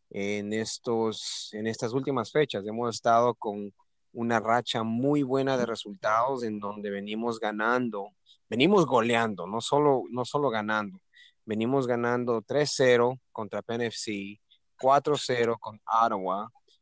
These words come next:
y en este momento cuatro a uno con Atlanta United two. Ah, y justamente, pues, ya venimos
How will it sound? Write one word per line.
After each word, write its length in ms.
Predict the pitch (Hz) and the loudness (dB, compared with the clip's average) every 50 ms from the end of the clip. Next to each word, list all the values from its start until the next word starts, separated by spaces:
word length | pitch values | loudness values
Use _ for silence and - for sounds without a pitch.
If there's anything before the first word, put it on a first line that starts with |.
| _ _ | _ _
y 120 | 110 113 | -6 -4
en 80 | 113 117 | -2 -2
este 220 | 117 113 - - | -2 -4 -2 -2
momento 420 | 147 135 131 131 127 117 - 127 - | -2 0 0 -2 -4 -2 -4 -6 -6
cuatro 520 | - - 98 95 113 151 156 - 131 127 | -6 -6 0 2 4 4 2 2 2 0
a 40 | 117 | 2
uno 480 | 117 127 143 151 139 117 107 107 113 - _ _ _ | 2 2 0 0 0 -2 -4 -6 -8 -14 _ _ _
con 220 | - - 107 107 | -12 -10 -10 -8
Atlanta 320 | 98 104 110 113 113 110 | -6 -4 -4 -4 -4 -6
United 440 | 107 104 104 110 107 107 104 101 95 - - | -8 -8 -6 -6 -4 -4 -6 -6 -10 -12 -10
two. 260 | - 147 117 101 95 - _ _ _ - - - - - _ _ _ _ | -8 -8 -8 -8 -10 -16 _ _ _ -20 -20 -20 -20 -20 _ _ _ _
Ah, 520 | - 117 117 113 113 113 113 113 110 110 - - _ _ _ - | 0 4 4 6 6 6 4 2 0 -4 -8 -12 _ _ _ -6
y 300 | 127 127 123 123 120 113 | -4 -2 -2 -2 -2 -2
justamente, 960 | 107 - - - 143 151 143 - - 175 156 151 147 143 135 120 - 165 170 | -4 -6 -6 -4 -4 -4 -4 0 2 2 4 4 2 0 -2 -2 -2 -2 -4
pues, 280 | 160 _ 131 120 113 104 | -2 _ -4 -4 -4 -2
ya 200 | 113 113 113 117 | -2 -2 0 0
venimos 1120 | 120 123 120 120 120 120 120 117 117 117 127 127 - - - - - - - - - - | -2 -2 -2 -2 -4 -4 -4 -4 -6 -6 -6 -8 -10 -12 -12 -12 -12 -12 -12 -14 -16 -18